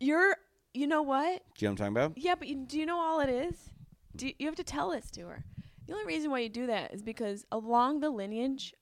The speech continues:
Speaker 1: of your heritage, there was a fartulist.
Speaker 2: Flatulist.
Speaker 1: Flatulist. In,
Speaker 2: Deexpialidocious.
Speaker 1: in your
Speaker 2: In my family,
Speaker 1: genealogies.
Speaker 2: yeah. I was actually,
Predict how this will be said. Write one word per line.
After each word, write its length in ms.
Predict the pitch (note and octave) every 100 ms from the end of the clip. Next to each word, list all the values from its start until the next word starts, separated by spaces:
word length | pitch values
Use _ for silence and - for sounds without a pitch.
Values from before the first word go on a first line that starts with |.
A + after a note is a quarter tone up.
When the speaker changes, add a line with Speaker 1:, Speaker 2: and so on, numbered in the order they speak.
| -
Speaker 1:
of 160 | G3
your 100 | G#3
heritage, 600 | G#3 G3 G3 A3 B3 B3 - _ _ _ _ _
there 140 | - D#4
was 140 | G#4
a 80 | E4+
fartulist. 1080 | - - G#3+ D#4 - - F3+ - F3+ - - _ _ _ _ _ _ _ _ -
Speaker 2:
Flatulist. 520 | - D2 - - - - _
Speaker 1:
Flatulist. 800 | - A#3+ A#3 G3+ E3+ - - - _ _ _ _ -
In, 300 | - B3+ C4
Speaker 2:
Deexpialidocious. 260 | E3+ E2 D#3+
Speaker 1:
in 180 | A#3+ C4
your 120 | C4+
Speaker 2:
In 40 | G#3
my 60 |
family, 0 |
Speaker 1:
genealogies. 600 | B3 A#3 G#3 G#3 - E3+ B2
Speaker 2:
yeah. 160 | C3+ B2+ _ _ _ _ _ _ -
I 100 | A2
was 180 | B2 B2
actually, 260 | A#2 -